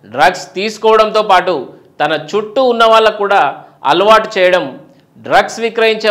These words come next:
వాళ్ళతో సంబంధాలున్నాయనే ఆరోపణలు గనుక నిరూపితమైతే లావణ్య పూర్తిగా ఇబ్బందులో పడే అవకాశం ఉంది.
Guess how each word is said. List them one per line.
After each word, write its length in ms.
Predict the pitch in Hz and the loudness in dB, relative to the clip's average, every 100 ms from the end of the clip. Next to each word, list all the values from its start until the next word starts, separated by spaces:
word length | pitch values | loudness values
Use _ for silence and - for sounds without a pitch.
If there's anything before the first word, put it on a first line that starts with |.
| 190 | 2
వాళ్ళతో 340 | 185 180 185 131 - - _ _ 156 | 0 0 -2 -4 -8 -20 _ _ -10
సంబంధాలున్నాయనే 960 | 160 226 240 226 220 214 214 208 190 160 | -2 0 2 2 0 0 0 0 0 2
ఆరోపణలు 440 | 185 208 208 202 185 | 2 2 -2 -4 -4
గనుక 200 | 180 175 160 123 - _ _ _ _ - 123 | -4 0 -2 -2 -12 _ _ _ _ -14 -4
నిరూపితమైతే 840 | 180 240 226 214 196 180 180 196 123 - - _ _ - 120 | 0 0 -2 -2 0 0 -2 -6 -6 -12 -20 _ _ -12 0
లావణ్య 440 | 151 190 202 208 196 - | 4 4 2 -2 -4 -4
పూర్తిగా 420 | 175 - - 220 208 | -2 0 0 2 2
ఇబ్బందులో 340 | 175 180 190 185 | 2 -2 0 0
పడే 120 | 180 170 | 2 2
అవకాశం 320 | 165 160 156 123 | 2 -2 -4 -14
ఉంది. 140 | 107 | -20